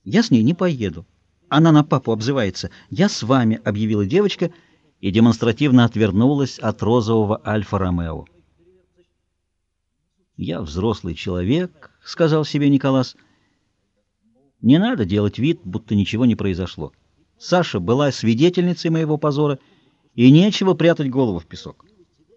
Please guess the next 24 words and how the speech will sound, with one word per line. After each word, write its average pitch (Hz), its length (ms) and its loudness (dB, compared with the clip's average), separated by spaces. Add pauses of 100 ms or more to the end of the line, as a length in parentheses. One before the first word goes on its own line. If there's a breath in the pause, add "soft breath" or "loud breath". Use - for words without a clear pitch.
(120)
Лучше, 165 280 0
если 156 200 2
мы 143 100 6
про 135 180 2
это 127 200 4
один 127 220 6
раз 104 200 0
поговорим 139 560 2
и 151 160 0
забудем. 107 800 0 (280)
Обоим 123 360 4
станет 110 320 0
легче. 104 320 -6 (320)
Главное — 127 420 0
честность 196 840 -4 (100)
и 143 100 -2
правильная 160 640 0
интонация». 131 880 -2 (2500)
«Вы 87 140 -6
же 82 80 -12
понимаете, 110 580 -2
я 92 120 -4
был 92 180 -4
вынужден 104 640 -2